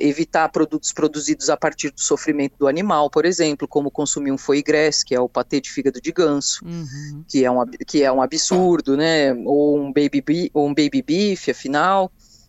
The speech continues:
Speaker 1: É, pensar nos produtos de higiene e beleza que a gente compra, se eles são testados ou não em animais. Então, tem diversas formas aí que a gente, que a gente pode atuar indiretamente
Speaker 2: Uhum.
Speaker 1: no bem-estar deles.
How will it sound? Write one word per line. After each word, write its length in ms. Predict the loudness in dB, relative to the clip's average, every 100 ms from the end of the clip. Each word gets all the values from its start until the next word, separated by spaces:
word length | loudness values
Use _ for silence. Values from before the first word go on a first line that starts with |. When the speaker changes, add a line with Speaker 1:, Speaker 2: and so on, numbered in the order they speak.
| _
Speaker 1:
É, 520 | -4 -2 0 2 0 0
pensar 380 | 0 0 0 0
nos 160 | -2
produtos 400 | -2 -2 -2 -8
de 140 | -6 -4
higiene 400 | 0 2 2 2
e 20 |
beleza 400 | 2 2 2 0
que 80 | -2
a 40 |
gente 220 | -4 -8
compra, 600 | -2 2 4 2 2 -2
se 120 | -2
eles 120 | -2 0
são 180 | -2
testados 500 | 0 -2 0 -2 0
ou 120 | -2 -2
não 180 | -4
em 100 | -4
animais. 480 | -4 -4 0 0 0
Então, 220 | -2 -4
tem 140 | -2 -4
diversas 560 | -2 0 0 -2 -6
formas 520 | -2 2 2 2 -2 0
aí 220 | 2 0
que 140 | 0
a 60 | -2
gente, 600 | -2 -6 -6 -6 -4 -6 _ _ _ _ _
que 60 | -4
a 20 |
gente 240 | -2 -4 -6
pode 720 | -2 0 0 0 0 0 -2 -8 _ _ _ _ -4
atuar 420 | -4 0 2 2
indiretamente 1120 | 2 0 2 2 2 0 0 -2 -4 -6 -6 -6
Speaker 2:
Uhum. 80 |
Speaker 1:
no 140 | -6 -2
bem-estar 500 | -2 -2 -2 -2 -2
deles. 440 | -2 -4 -6 -12